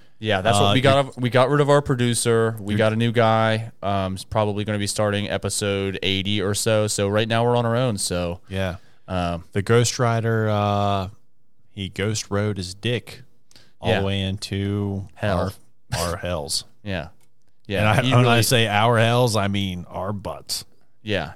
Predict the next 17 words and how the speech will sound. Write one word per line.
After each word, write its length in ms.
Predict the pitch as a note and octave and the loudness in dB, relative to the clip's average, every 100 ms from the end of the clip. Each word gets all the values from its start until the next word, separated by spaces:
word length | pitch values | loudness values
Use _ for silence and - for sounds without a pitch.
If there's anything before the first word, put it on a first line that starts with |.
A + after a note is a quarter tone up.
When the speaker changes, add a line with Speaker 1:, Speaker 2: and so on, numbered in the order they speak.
| - | -4
Speaker 1:
I 60 | |
mean, 160 | B2 B2 | 0 2
he 140 | C3 E3+ | 2 2
knew 260 | C#3 C#3+ | 2 2
how 100 | C3 | 0
to 80 | A2 | 0
get 160 | G2+ A2 | 0 0
us 280 | G#2 - - | 0 -2 -8
views, 500 | E2+ F#2+ A#2 C#3+ C#3 | -6 -4 -2 -4 -4
but 220 | A2 F#2 | -4 -4
he 120 | A2 | -2
also 360 | F#2+ A2+ A#2+ A2 | 0 0 0 0
knew 200 | G#2 G2+ | -2 -2
how 80 | |
to 80 | G2 | -4
get 180 | F2+ F#2+ | -4 -6
us 320 | F#2 F2 - | -6 -6 -10